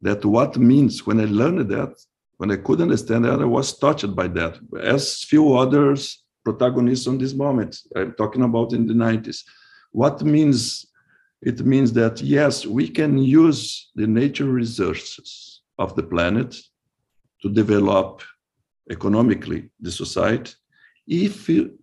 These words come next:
it's interesting then, if we keep it the same conditions or better, or better to the next generations.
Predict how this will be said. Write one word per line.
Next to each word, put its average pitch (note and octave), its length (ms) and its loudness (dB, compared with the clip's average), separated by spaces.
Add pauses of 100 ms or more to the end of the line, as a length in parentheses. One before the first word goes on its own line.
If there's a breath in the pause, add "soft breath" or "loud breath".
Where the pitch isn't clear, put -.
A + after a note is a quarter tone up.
(120)
it's - 320 -6
interesting A#2+ 420 2
then, A2+ 340 -2 (460 soft breath)
if E3 260 0
we D3+ 360 2
keep - 340 0
it - 320 0 (840)
the G2+ 100 -4
same D3 380 0
conditions C#3+ 800 0
or B2 120 -2
better, A2+ 600 0 (100)
or F#2 160 0
better A#2 560 -2 (1800)
to B2 80 -6
the C3+ 120 2
next A2 260 2
generations. A2+ 840 -2